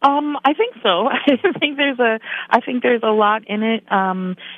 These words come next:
you know, like you said, there's a focus on strengthening case management, which is something we've been doing here. We've been very focused on case conferencing, working together as a community. So rather than each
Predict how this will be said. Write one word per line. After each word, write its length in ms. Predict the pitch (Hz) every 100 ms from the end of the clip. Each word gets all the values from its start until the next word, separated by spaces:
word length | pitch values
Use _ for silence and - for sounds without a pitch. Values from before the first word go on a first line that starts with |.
| -
you 100 | 208
know, 200 | 185 180
like 260 | 175 185
you 80 | 196 -
said, 300 | 196 196 196
there's 200 | 185 180
a 260 | 180 170 -
focus 300 | 202 202 214 -
on 280 | 185 175 180
strengthening 680 | - 180 185 196 185 180 175
case 300 | - 202 -
management, 640 | 208 202 202 - 202 202 -
which 160 | 180
is 80 | 175 -
something 320 | 185 180 175
we've 140 | 180
been 140 | 180 170
doing 300 | 185 180 180
here. 360 | 185 185 180 180 - - - -
We've 120 | 196
been 200 | 180 175
very 240 | 175 175 175
focused 460 | 185 175 180 170 -
on 320 | 180 170 170 170
case 240 | - 196 -
conferencing, 680 | 208 190 - 185 - 185 180
working 340 | 175 170 180
together 380 | 175 170 165 165
as 100 | 165 170
a 40 |
community. 640 | - 175 170 185 180 185 180
So 60 | 170
rather 300 | 160 165 175
than 280 | 165 170 170 - - - -
each 180 | 190